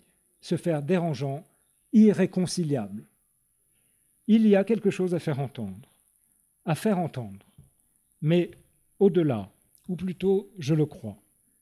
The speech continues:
nécessairement autrement que ce qui en est avancé, d'une part, par nombre de ceux qui, à juste titre, le disent, puisqu'il faut le dire, le nomment et le dénoncent, l'antisémitisme,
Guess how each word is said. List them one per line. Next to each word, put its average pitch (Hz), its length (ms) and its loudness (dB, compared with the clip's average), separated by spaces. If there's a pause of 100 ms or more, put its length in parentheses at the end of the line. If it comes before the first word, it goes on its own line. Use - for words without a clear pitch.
(140)
nécessairement 185 880 0 (220)
autrement 151 500 2 (640)
que 180 100 2
ce - 140 0
qui 202 180 2
en 196 80 6
est 196 140 4
avancé, 196 540 0
d'une 214 240 2
part, 104 420 -6 (420)
par 175 200 2
nombre 208 320 4
de 180 100 2
ceux 208 300 0
qui, 208 340 -2
à 165 100 2
juste 156 320 -2
titre, - 300 -8
le 147 80 -2
disent, 185 400 -2
puisqu'il 139 380 -10
faut 151 120 -4
le 143 60 -2
dire, 160 320 2 (400)
le 151 140 0
nomment 160 260 2
et 143 80 2
le 139 100 -2
dénoncent, 151 640 -2 (140)
l'antisémitisme, 156 960 -8